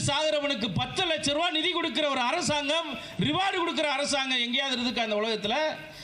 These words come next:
தமிழ்நாட்டுல மட்டும்தான் இருக்கு. காரணம் என்ன? அது சாராயமே இல்ல, புண்ணு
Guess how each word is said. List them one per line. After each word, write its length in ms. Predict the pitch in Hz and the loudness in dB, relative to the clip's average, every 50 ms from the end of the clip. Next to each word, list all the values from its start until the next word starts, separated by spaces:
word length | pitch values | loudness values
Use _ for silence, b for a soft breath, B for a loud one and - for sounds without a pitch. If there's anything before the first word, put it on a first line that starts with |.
| B B B B B B | B B B B B B
தமிழ்நாட்டுல 580 | - 220 254 320 339 349 339 339 240 269 311 294 | -2 -2 0 0 0 2 0 0 0 0 0 2
மட்டும்தான் 440 | 302 302 311 320 302 311 311 302 | 2 0 0 0 0 2 2 0
இருக்கு. 260 | 285 254 220 262 240 196 - - - - - B B B B B B B B - | 0 0 0 0 0 0 -2 -4 -8 -12 -14 B B B B B B B B -2
காரணம் 420 | 208 233 269 302 320 294 294 285 | 0 2 2 2 2 0 0 0
என்ன? 160 | 277 277 302 320 | 0 0 0 0
அது 200 | 330 302 262 247 - - | 0 0 0 0 0 0
சாராயமே 580 | 226 240 277 302 302 311 302 302 294 294 294 | 0 2 2 2 2 2 2 0 2 2 0
இல்ல, 180 | 269 262 247 240 | 2 2 0 0
புண்ணு 320 | 156 - 277 294 311 330 | 0 0 0 2 2 2